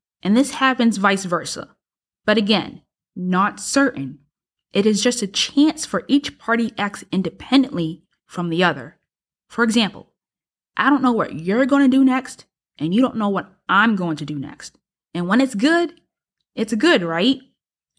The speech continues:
Just between us. It's an inside thing. You won't get it. But when it's bad, it's bad. Because once that trust is broken,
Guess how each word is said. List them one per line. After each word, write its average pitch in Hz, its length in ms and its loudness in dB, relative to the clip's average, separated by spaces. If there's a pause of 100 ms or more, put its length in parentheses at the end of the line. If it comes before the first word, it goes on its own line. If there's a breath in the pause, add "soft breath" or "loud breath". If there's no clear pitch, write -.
Just 208 260 -2
between 302 360 2
us. - 380 -6 (420)
It's 185 160 -6
an 220 60 -4
inside 254 440 0
thing. - 320 -16 (300)
You 180 180 -2
won't 302 220 2
get 175 180 -4
it. 185 220 -8 (680)
But 151 100 -2
when 185 160 2
it's 240 140 0
bad, 262 420 2 (640)
it's 185 160 -2
bad. 180 460 -2 (520)
Because 190 340 -4
once 214 320 0
that 254 260 -2
trust 247 320 -4
is 214 100 -2
broken, 262 600 2